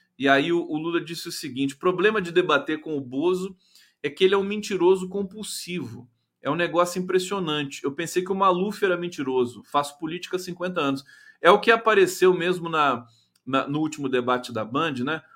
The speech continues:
O Bolsonaro mentia com tanta p-, proficiência, com tanta performance, né? Com tanta segurança, que era muito difícil mesmo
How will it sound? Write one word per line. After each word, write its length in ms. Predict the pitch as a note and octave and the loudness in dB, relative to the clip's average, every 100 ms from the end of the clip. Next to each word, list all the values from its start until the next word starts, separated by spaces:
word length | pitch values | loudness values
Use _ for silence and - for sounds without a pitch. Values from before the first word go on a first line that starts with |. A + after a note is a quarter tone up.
| _ | _
O 60 | B2+ | -6
Bolsonaro 640 | C#3 F#3+ - F3 D3+ C#3 | 2 2 2 0 2 2
mentia 540 | D3+ E3+ C#3 - D#3 | -2 -6 -8 -4 -2
com 240 | - E3+ E3+ - _ | -2 -4 -10 -12 _
tanta 640 | G3 A#3 D4 C#4 - A3+ F#3 | 0 2 -2 -8 -2 0 0
p-, 220 | - - _ | -6 -20 _
proficiência, 880 | E3 E3 - - B2+ C3 D#3+ - B2 | -4 -4 -6 -4 -2 -2 -4 -10 -12
com 220 | A#2 D#3 | -12 -14
tanta 340 | C#3+ F3+ G#3 A3+ | -10 -8 -6 -4
performance, 1120 | - F3+ - - C3 D#3 C3+ G#2 F2+ - - | -4 -6 -6 -2 2 2 2 -6 -10 -16 -12
né? 240 | A#2+ D#3+ - _ _ _ _ _ - | -4 -4 -6 _ _ _ _ _ -6
Com 160 | C#3+ | -4
tanta 260 | C#3 A3+ A3+ | 0 0 0
segurança, 840 | - F3 C#3+ C3 F#3+ F#3 - G#2 _ _ _ _ | -4 0 2 4 2 -2 -8 -12 _ _ _ _
que 180 | - A3+ | 2 8
era 260 | G3 - | 8 6
muito 280 | A3 F#3+ B3 | 0 -4 -4
difícil 560 | D#4 D4+ - A3+ - D#4+ | -6 -10 -6 -6 -6 -8
mesmo 480 | F3 A3+ C4 B2+ | -2 -2 -2 -10